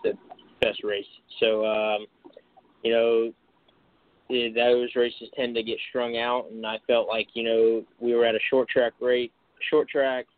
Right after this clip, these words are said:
um, under the lights. Um, you know, it was the first time at Bristol. So, I mean, I'm not gonna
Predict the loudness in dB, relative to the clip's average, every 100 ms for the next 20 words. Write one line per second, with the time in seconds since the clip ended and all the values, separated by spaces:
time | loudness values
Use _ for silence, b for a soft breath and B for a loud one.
0 | _ _ _ _ -12 -8 -8 -8 -10 -8
1 | -8 -6 -8 -6 -4 -4 -6 -12 _ _
2 | _ _ _ -12 -6 -4 -2 -2 -4 -6
3 | -12 -16 _ -18 -18 _ -6 -2 0 0
4 | 0 0 -4 -12 0 2 2 0 -2 -2
5 | 0 2 2 2 4 2 _ -20 _ _
6 | -18 -4 2 4 4 2 0 0 0 -4
7 | _ _ _ _ _ _ _ 2 4 4
8 | 0